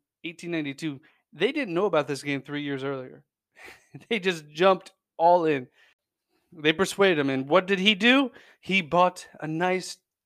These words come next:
decorative bowl, decorative punch bowl, which silver experts identify as a Rose Bowl. Different than the football Rose Bowl, of course, right?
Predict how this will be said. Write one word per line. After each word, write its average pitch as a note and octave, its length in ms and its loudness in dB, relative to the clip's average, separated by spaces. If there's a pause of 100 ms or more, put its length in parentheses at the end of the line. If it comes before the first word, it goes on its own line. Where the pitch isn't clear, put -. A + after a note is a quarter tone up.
decorative D#3 680 -2
bowl, - 320 -10 (540)
decorative F3+ 460 -6
punch - 360 -6
bowl, B2+ 260 -12 (1160)
which D3+ 460 -8 (240)
silver F#3 500 0
experts - 800 -6 (1600)
identify D3+ 540 2
as F3 140 -4
a F#3 180 2
Rose F3 560 -2
Bowl. - 300 -20 (1400)
Different E3+ 280 0
than D3+ 140 -10
the B2+ 160 -4 (180)
football C3+ 380 -2
Rose - 200 -20
Bowl, - 180 -20 (160)
of A#2 140 -2
course, - 360 -8
right? E3+ 220 -4